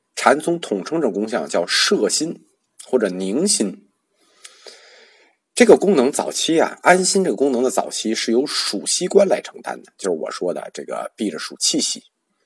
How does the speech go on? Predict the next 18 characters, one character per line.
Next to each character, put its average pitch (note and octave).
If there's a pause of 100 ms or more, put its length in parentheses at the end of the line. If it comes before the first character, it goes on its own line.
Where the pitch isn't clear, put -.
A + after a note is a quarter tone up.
(960)
现 F3
在 D#3+
呢， F#2
到 D3
达 -
摩 A2
就 B2+
改 -
成 G2
了 A2+
闭 D#3
关， E2+ (1080)
就 E2
是 C#2+
看 -
墙。 - (560)
但 D#3
是 A#2+